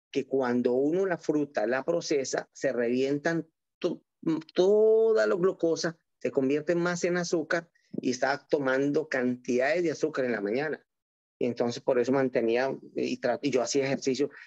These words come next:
pero ¿por qué no bajo? ¿Por qué no rebaja la, la grasa visceral, esto y que lo otro?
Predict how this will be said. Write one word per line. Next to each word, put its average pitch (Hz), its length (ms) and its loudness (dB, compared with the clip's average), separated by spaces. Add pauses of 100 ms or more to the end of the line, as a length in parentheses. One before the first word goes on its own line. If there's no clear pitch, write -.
pero 120 120 -2
¿por 110 120 -6
qué 113 120 2
no 117 140 4
bajo? 139 320 0
¿Por 110 140 -6
qué 123 120 -2
no 117 140 2
rebaja 131 380 2
la, 127 220 -4 (200)
la 110 340 -2
grasa 120 520 0
visceral, 131 680 0
esto 123 200 -4
y - 20 -16
que - 100 -6
lo 127 100 2
otro? 147 180 -4